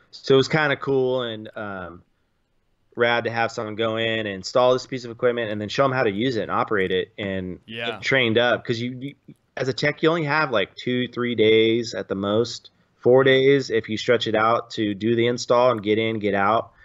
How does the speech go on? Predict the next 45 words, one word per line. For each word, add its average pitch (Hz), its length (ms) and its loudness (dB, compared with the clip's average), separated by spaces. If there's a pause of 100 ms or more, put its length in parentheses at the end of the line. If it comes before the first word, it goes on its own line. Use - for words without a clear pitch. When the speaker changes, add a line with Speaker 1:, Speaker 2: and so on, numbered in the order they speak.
(280)
Speaker 1:
and 110 140 0
then 104 260 0 (200)
have, 123 280 0
like, 123 120 -2
a 120 60 -2
good 120 300 4
half 123 240 0
of 117 80 -12
the 110 60 -6
day 117 280 4
to 117 160 -6
do 110 120 -8
some 110 180 -10
training. 113 400 -6
So 101 320 4 (880)
to 127 100 0
have 131 240 2
that 123 180 0
person 202 120 4
Speaker 2:
So 185 280 2
Speaker 1:
there 117 180 -2
with 110 120 -4
the 110 60 -4
knowledge 110 380 0
was, 98 160 -10
like, 92 160 -6
huge 90 360 -6
for - 140 -6
them. 87 320 -6 (520)
Speaker 2:
Yeah. 117 460 -8
And 135 120 -10
so 170 340 -2
at 160 140 -10
that 190 220 -2
time, 165 480 -2
you 160 180 -8
were 156 100 -4
installing, 143 720 -4 (1000)
were 160 180 -6
you 170 160 -4
installing 180 460 -2
a 156 60 -4
lot 151 220 0
of 139 80 -2
new, 143 240 -6